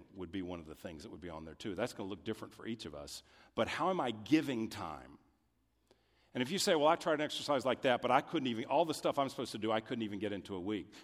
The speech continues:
then you're doing too much stuff. You're trying to be God and accomplish too much stuff, and you need to repent and say, "I'm not God,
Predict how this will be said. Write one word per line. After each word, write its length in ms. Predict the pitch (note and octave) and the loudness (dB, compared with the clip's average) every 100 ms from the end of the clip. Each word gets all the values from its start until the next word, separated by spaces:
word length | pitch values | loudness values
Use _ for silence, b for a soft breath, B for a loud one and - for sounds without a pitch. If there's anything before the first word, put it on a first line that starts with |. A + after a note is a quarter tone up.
| B | B
then 140 | C3+ | -2
you're 100 | E3 | 0
doing 260 | F3 E3+ C#3 | 0 0 -2
too 120 | C#3+ | -2
much 220 | B2 A2 | -4 -4
stuff. 440 | - F3 D3 - - _ _ _ _ _ _ _ _ _ _ _ _ _ | -4 -4 -4 -6 -16 _ _ _ _ _ _ _ _ _ _ _ _ _
You're 100 | C#3+ | -2
trying 280 | D3 E3 D3 | 0 0 0
to 60 | B2+ | 0
be 120 | B2 | -2
God 440 | A#2+ C3+ G2+ C#2+ C#2+ - _ _ b b | 0 0 -2 -6 -10 -20 _ _ b b
and 120 | A2+ | -2
accomplish 520 | A#2 A2+ C#3+ C#3 B2+ - | -2 0 0 0 -4 -4
too 160 | C#3+ | -2
much 200 | B2+ A#2+ | 0 0
stuff, 420 | - D#3+ B2+ A2+ - - - | -2 0 2 2 -2 -18 -6
and 100 | B2+ | -2
you 80 | B2+ | 0
need 200 | C3 C3+ | 0 -2
to 60 | D3 | -2
repent 680 | D#3+ D#3 - A#2+ C#3+ - - B B B | -4 -4 -6 -4 -6 -12 -20 B B B
and 100 | - | -10
say, 180 | G#2+ B2+ A2+ | -4 -4 -2
"I'm 200 | G#2+ C#3+ | 0 2
not 220 | C#3+ C#3+ | 2 0
God, 280 | B2+ A2+ | 4 4